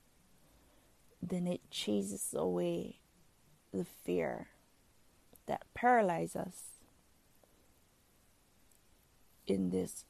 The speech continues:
time. May you realize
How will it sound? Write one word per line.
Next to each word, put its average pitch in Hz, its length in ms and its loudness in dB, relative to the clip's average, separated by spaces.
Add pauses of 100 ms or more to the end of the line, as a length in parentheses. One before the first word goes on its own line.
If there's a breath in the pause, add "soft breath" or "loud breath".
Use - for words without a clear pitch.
(400)
time. - 420 -8 (3500 soft breath)
May 214 240 6
you 220 240 6
realize 233 960 4